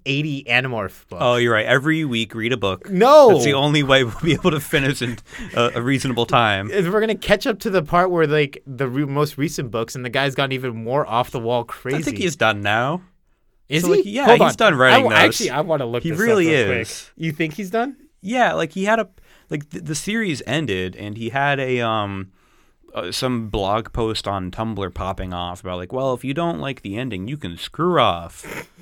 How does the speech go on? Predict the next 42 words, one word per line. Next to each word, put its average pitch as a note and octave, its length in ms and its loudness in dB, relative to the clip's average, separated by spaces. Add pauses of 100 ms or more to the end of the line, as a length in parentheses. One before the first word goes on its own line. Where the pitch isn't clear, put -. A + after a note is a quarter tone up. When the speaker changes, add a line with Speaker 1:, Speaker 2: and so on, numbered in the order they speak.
(240)
Speaker 2:
About, A2 160 -8
like, F#2+ 200 -8
this, G2 180 -10
these F#2+ 200 -10
kids' A2+ 300 -6
books. F#2 520 -8
He F2+ 100 -14
got G2+ 220 -12
really F#2+ 180 -12
mad F#2 160 -8
Speaker 1:
Are A3+ 100 2
they G#4 120 6
Speaker 2:
about D#4 120 -2
it. - 20 -4
Speaker 1:
actually D4 280 -4
kid A#2 280 -8
books, D#4 260 -6
though? E4+ 260 -10 (800)
Speaker 2:
They D3 140 0
had F3 180 0
'em D#3 100 -2
in B2+ 100 -4
the A2 80 -6
school B2+ 300 -6
library. B2 580 -4
<laughs> - 40 -20
Speaker 1:
They G3 120 2
Speaker 2:
They're D3+ 220 2
Speaker 1:
did. C3+ 60 4
Speaker 2:
not A3 180 4
for C#3 160 2
adults. G2+ 640 -2
I A2 60 -6
mean, G#2+ 280 -4 (220)
<laughs> - 220 -20
Speaker 1:
So F3+ 320 4
I E3+ 140 0
looked G3+ 200 0
up A#3 180 -2
Animorph's D3 520 -2
last B2 240 -2
book, G#2 280 -8